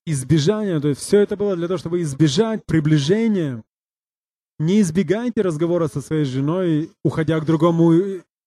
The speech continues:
алтарю. Я видел, как одна женщина покачала головой, я не буду говорить, кто это.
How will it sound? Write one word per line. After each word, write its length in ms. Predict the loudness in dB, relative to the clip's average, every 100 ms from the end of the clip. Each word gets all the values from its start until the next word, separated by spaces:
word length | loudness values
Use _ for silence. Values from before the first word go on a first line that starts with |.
| _
алтарю. 600 | -6 -4 -2 0 0 -2 -4 _ _ _ _ _ _ _ _ _
Я 180 | 2 4
видел, 320 | 6 6 4
как 160 | 0 -2
одна 180 | -2 0
женщина 420 | 0 -2 -2 -2
покачала 580 | -2 -4 -2 -2 -4 -4
головой, 460 | -2 0 2 2
я 80 | 0
не 80 | 0
буду 220 | 0 2
говорить, 300 | 2 2 0
кто 160 | -4 -4
это. 400 | -2 -4 -8 -12